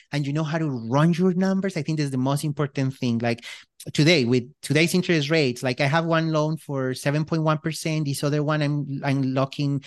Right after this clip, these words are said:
for eight point three percent. You can think, like, "Oh, those are so high," but I'm still gonna make money. I'm gonna make maybe not the two fifty, but I'm gonna make two hundred off, uh, two hundred for, uh, for after I rent it, uh, after expenses, after reserves, after vacancy, utilities. Like,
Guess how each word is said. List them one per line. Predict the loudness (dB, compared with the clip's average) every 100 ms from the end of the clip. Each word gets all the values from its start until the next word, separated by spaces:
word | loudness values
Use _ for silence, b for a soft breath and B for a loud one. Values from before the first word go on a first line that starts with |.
| B _
for | 0 4
eight | 4 4
point | 4
three | 4
percent. | 2 0 0 -2
You | -2
can | -2 -4
think, | -2
like, | -4 -2
"Oh, | -2
those | -2 -4
are | -4
so | -4 -4
high," | 2 2 2 0 B B -4
but | 2 2 2 -4 _ 0
I'm | 2
still | 4 4
gonna | 4
make | 4 4
money. | 4 4 2
I'm | 2
gonna | 0 0
make | 2 0 0
maybe | -2 0
not | 0 0
the |
two | -2
fifty, | -2 -2 -2 -4
but | -2 0
I'm | 0
gonna | -2
make | -4 -4
two | 0 2
hundred | 4 2 0
off, | 0 0 -2 B B B
uh, | 0
two | 4
hundred | 4 4 0 0
for, | -2 -2 -4
uh, | -6
for | -6 -8 -6 -4
after | -2 2
I | 2
rent | 4 4 4
it, | 2 0 B B
uh, | 2 2 4
after | 2 2 0 0
expenses, | 0 0 2 2 2 0 0
after | -4 -4 -6
reserves, | -4 -2 2 2 2 0
after | -2 0 0
vacancy, | 2 2 2 -2 -2 -4
utilities. | -2 -2 0 2 4 2 2
Like, | 0 -2